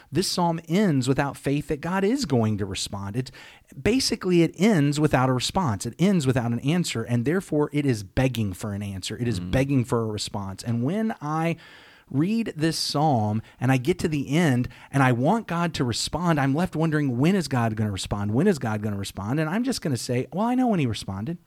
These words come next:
Speaker 1: He responded when Jesus went to the cross. He
Speaker 2: Mm-hmm.
Speaker 1: responded when Jesus was buried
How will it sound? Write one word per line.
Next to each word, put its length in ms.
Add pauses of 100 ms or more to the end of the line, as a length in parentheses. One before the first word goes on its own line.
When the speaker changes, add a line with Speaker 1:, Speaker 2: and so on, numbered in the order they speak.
(380)
Speaker 1:
He 100
responded 500
when 160
Jesus 360
went 120
to 60
the 80
cross. 500 (260)
He 60
Speaker 2:
Mm-hmm. 200
Speaker 1:
responded 440
when 120
Jesus 400
was 140
buried 540